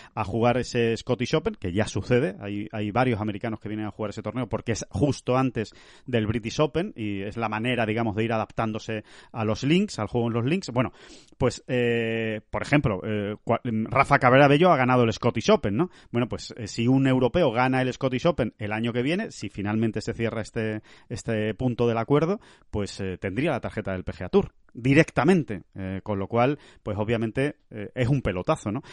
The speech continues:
Eh, para que se hagan una idea, es lo mismo que está sucediendo ahora mismo, eh, en las chicas, en el circuito femenino, ¿no?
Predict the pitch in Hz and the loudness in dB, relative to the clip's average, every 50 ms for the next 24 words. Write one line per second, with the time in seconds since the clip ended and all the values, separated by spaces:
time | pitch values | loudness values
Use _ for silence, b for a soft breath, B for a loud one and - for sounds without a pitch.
0 | B B - - - 123 123 - 147 139 - 151 160 160 160 156 151 151 175 208 | B B -10 -8 -4 -4 -2 0 0 2 4 4 6 6 6 6 6 6 6 6
1 | 180 - - 131 131 110 - 123 117 117 165 208 190 196 214 226 180 156 - 147 | 6 4 2 0 -2 0 2 2 4 6 6 6 6 6 4 2 2 0 0 0
2 | - - 143 - 143 147 156 156 151 151 151 160 165 151 175 196 202 b b b | 0 0 0 0 2 2 2 2 2 2 2 2 2 2 0 -2 -4 b b b
3 | b b - 123 113 113 110 - 127 117 113 107 - - - 233 - - 101 - | b b -2 0 0 0 0 0 0 0 0 0 0 0 -2 -2 -2 -4 -10 -12
4 | - - 107 104 104 - 110 98 - 120 - 120 113 107 101 117 110 123 170 226 | -12 -8 -6 -6 -6 -6 -4 -2 -2 0 2 2 2 2 0 -2 -2 -2 0 -2
5 | 202 131 110 143 - | -2 -2 -4 -6 -8